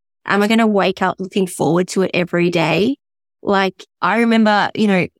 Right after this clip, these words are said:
hitting an alarm and, and thinking, "Oh God, I so can't be bothered going in." Or, like, I remember, you know, this headache from yesterday that I'm gonna go back into the office and deal with today. Like,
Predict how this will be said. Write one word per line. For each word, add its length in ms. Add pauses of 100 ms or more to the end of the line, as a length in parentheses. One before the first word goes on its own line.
(140)
hitting 260
an 100
alarm 580
and, 280
and 260
thinking, 280 (100)
"Oh 220
God, 280
I 60
so 260
can't 240
be 80
bothered 400
going 300
in." 320
Or, 180
like, 240 (280)
I 140
remember, 400
you 100
know, 200
this 200
headache 340
from 200
yesterday 500
that 100
I'm 60
gonna 100
go 160
back 240
into 140
the 80
office 260
and 120
deal 160
with 180
today. 420
Like, 180